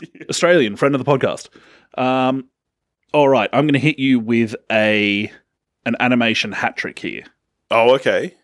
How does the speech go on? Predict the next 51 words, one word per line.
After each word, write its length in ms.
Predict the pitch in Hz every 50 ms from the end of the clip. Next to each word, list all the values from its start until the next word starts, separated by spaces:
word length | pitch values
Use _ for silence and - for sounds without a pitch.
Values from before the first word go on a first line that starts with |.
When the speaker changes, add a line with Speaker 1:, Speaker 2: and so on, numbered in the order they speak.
| _ _
Speaker 2:
One 160 | - 131 151
of 60 | 170
these 180 | 165 160 151 -
I, 140 | 139 135 -
I 160 | - 127 123 110 110 - _ -
didn't 160 | 135 127 123
even 160 | 117 107 107
know 140 | 113 110 107
about 180 | 101 107 101
until 180 | - 113 117 110
recently, 380 | 101 101 101 - - 104 101 101
until 240 | 98 95 - 107 101
you 160 | 95 101 95
told 280 | - - 107 101 101 98
me 80 | 104
about 260 | 98 87 95 92 90
it. 20 | 92
I'm 80 | 95
like, 300 | 98 95 92 92 90 82 _ - - -
"You 180 | 123 110 113
really 400 | 101 98 98 98 92 90 90 85 - _ _
should 240 | - - 107 87 -
see 100 | 107 92
this 160 | 85 87 -
film." 240 | - 95 - - - _ _ _
That 300 | 107 113 104 - - - -
is 540 | 120 113 110 104 104 101 98 98 92 90 123 - -
Grave 260 | - 117 101 101 98 -
of 80 | 92
the 80 | - -
Fireflies. 560 | - 90 78 69 - - - 78 151 190 -
Speaker 1:
Yeah, 80 | 120 101
you 220 | 95 101 113 113
really 300 | 107 117 120 110 98 98
should 260 | - - 101 95 82
see 180 | - - 95 90
that 160 | 87 78 76
film. 360 | - - 80 69 - - - _ -
Speaker 2:
I 100 | 104 107
also 380 | 98 110 110 110 - 131 113 107
have 60 | 98
not 200 | 107 107 104 -
seen 300 | - - 107 98 98 98 - - -
Princess 340 | - 120 110 - 107 101 -
Mononoke 720 | - 113 101 101 101 101 95 - 117 101 101 98 98 92 - _ _
or 260 | 101 101 95 95 95
Howl's 320 | 92 104 92 85 80 - -
Moving 240 | 101 92 82 82 -
Castle. 380 | - 69 - - - - - _ _ _ _ _
Speaker 1:
Oh, 120 | - 240 262
really? 520 | 185 208 294 349 311 - - - - _